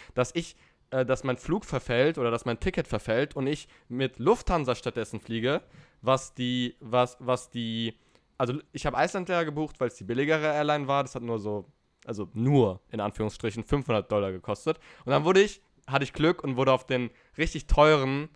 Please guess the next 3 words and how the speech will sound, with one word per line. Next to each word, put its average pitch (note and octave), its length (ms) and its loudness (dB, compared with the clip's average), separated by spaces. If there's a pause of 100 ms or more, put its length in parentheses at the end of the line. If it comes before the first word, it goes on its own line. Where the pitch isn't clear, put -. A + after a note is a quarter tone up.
(120)
Lu-, A#2 180 -10
Lufthansa-Flug C3 960 0 (220)
umverlegt. C3 840 -4